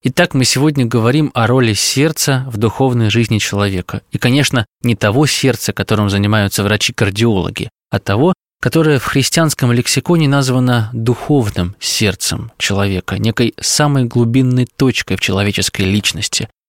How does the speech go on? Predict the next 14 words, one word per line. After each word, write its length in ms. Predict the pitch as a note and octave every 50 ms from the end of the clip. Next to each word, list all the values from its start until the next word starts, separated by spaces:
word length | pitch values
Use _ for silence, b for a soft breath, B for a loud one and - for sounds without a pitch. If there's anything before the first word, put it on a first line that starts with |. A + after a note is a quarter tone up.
| _
духовным 580 | B2+ A#2 A#2 - - D3 D3 C3 C3 B2+ B2 A#2
центром 640 | - - - C#3+ B2+ A2 G2 - - F2 F#2 G#2 -
человека. 640 | - - - F#2+ G2 F#2+ F#2 F2+ - - - A2+ - _ _ _ _ _ _
И, 80 | - G#2
наверное, 380 | G2 F#2+ F#2+ A#2+ A#2 A2+ G#2
не 120 | G2+ G2 F#2+
случайно 540 | - - G#2+ G2 - - D3+ D#3 C#3+ A#2+ G#2 - _ _ _ _ _ _
русское 380 | - A#2+ B2+ A#2+ - - - G#2
слово 500 | - - - B2+ C3 C3 A2 G2 F#2 -
«сердце» 640 | - - - - - D#3+ D#3+ D3+ - - - B2 A2 - _ _ _
связывают 560 | - - - A#2+ B2 A#2 - A#2 G#2+ A2 A2
с 80 | - -
корнем 440 | - - A#2+ A2 A2+ A2 G#2 - -
«середины» 840 | - - - - A2+ G#2 A2 A2+ A2+ A2+ A2+ G2+ F#2 E2 D2+ D#2+